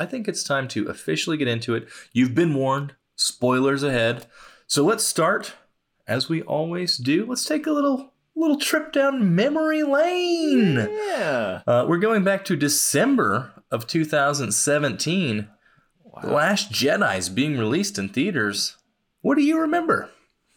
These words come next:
Speaker 2: Oh boy, B C, I was, uh, I, I was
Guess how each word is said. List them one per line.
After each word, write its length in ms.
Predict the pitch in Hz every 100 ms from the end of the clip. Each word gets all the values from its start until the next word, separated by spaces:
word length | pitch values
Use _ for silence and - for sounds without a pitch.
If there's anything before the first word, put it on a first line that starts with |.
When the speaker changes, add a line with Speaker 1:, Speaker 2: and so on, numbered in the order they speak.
| _ _ _ - - _ _ -
Speaker 2:
Oh 140 | 104 92
boy, 380 | 92 95 92 90
B 180 | 98
C, 400 | 98 107 110 110
I 220 | 104 113 113
was, 280 | 107 98
uh, 460 | 107 104 104 101 101 -
I, 120 | 76 -
I 120 | - 135
was 220 | 113